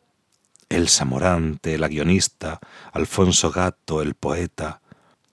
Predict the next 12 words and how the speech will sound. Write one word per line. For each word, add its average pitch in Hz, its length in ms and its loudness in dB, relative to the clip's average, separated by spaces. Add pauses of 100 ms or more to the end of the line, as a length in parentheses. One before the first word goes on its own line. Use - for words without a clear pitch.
Y 131 120 4
después 127 680 4 (160)
vi 101 320 2
a 90 100 -2
Jesús, 85 800 -2 (1300)
que 92 140 2
era 104 200 6
un 107 300 8
universitario 82 800 -2
español, 82 720 0 (560)
Enrique 92 540 2
Irazotti. 87 600 -4